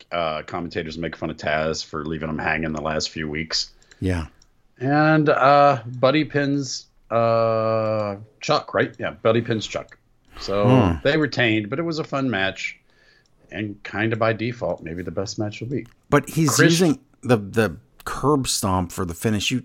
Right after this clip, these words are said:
Speaker 2: probably, unless you wanna get, again, unless you wanna get Seth Rollins' song sung in the crowd, don't use that as a finisher.
Speaker 1: I don't want that.
Speaker 2: Mm.
Speaker 1: I don't want that in W W E, let alone A E W. Uh, Christian is back, and he has smoke,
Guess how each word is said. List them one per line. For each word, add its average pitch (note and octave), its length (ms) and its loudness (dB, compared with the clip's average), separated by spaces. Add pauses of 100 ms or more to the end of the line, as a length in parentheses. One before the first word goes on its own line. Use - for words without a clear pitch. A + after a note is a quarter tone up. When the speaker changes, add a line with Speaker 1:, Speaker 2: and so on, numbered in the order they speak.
(140)
Speaker 2:
probably, C#3+ 600 0 (360)
unless C#3+ 200 6
you A3+ 60 4
wanna A3 160 6
get, C3 340 4
again, D#3 380 2
unless A#2+ 320 2
you F#3 60 2
wanna F3 160 0
get C#3 180 -2
Seth C#3 300 0
Rollins' C3+ 420 4
song G#2 520 2 (400)
sung C3+ 440 6
in C3+ 120 10
the B2+ 80 6
crowd, C3+ 640 2
don't C3+ 240 6 (180)
use C3 260 4
that C3+ 120 6
as A#2+ 100 4
a G#2+ 60 0
finisher. F2 480 2 (1000)
Speaker 1:
I E2 80 -6
don't D2+ 260 -8
want - 140 -20
that. - 200 -14 (200)
Speaker 2:
Mm. F2+ 200 -4
Speaker 1:
I E2 40 -4
don't D#2 160 -4
want B1 140 -8
that - 140 -4
in C2 60 -10
W C#2 160 -6
W D2+ 260 -2
E, F2+ 40 -2
let C2 160 -6
alone D#2+ 200 -4
A C2+ 80 -6
E A#1+ 40 -8
W. C#2+ 300 -8 (420)
Uh, G#2 240 6
Christian - 560 2
is A#2 160 2
back, F2+ 520 0 (140)
and G2 160 -2
he F#2 140 -4
has F#2 180 2
smoke, D#3+ 580 0